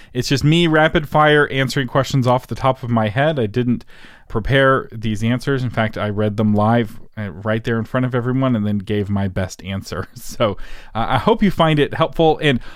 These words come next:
also, a real quick update before we go to that, uh, episode. Uh, f-, the course, Obscure No More, uh, last week I said there was sixty-two spots left. Now there are twenty-one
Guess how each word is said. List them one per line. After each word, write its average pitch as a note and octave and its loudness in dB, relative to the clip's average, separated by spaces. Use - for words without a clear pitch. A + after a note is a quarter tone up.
also, C#3+ 2
a B2 -2
real C3 0
quick C3+ -2
update A#2+ -2
before A#2 -4
we A2+ -2
go A2+ 0
to G2 -4
that, G2 -2
uh, F#2 -10
episode. G#2+ -6
Uh, A2+ -8
f-, - -20
the A#2+ -6
course, D3 2
Obscure D3 0
No C#3+ 4
More, C#3+ 2
uh, B2 -2
last B2 0
week C#3 -2
I B2+ -2
said B2+ -2
there A#2 2
was G#2+ 0
sixty-two A#2+ -4
spots - -4
left. A#2+ 0
Now A#2 2
there A2 0
are G2+ -4
twenty-one G#2 0